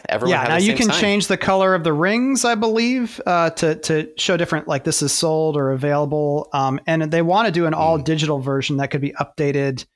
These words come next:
Speaker 2: remotely. But, um, a couple of the things that this sign does that you can't tell just by looking at it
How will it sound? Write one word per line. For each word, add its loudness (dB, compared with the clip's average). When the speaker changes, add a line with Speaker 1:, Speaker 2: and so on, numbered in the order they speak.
Speaker 2:
remotely. -2
But, -2
um, -2
a -8
couple 2
of 0
the -4
things 0
that -2
this -2
sign 2
does 0
that -2
you -4
can't -2
tell 0
just -2
by 0
looking -2
at -2
it -4